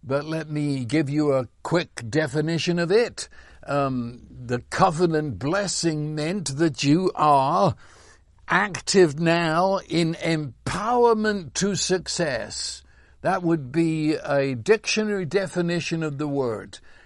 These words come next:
i-, in ancient language, that it, blessing means you have been in this now moment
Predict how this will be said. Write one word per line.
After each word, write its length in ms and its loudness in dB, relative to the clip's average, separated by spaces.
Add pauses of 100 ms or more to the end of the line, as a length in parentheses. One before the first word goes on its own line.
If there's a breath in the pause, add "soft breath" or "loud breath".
(120 soft breath)
i-, 20 -4
in 420 -2
ancient 840 -4
language, 720 -4
that 280 -2
it, 260 -8 (260 soft breath)
blessing 680 6
means 340 4
you 160 6
have 360 2
been 480 4
in 320 2
this 320 2
now 480 0
moment 840 0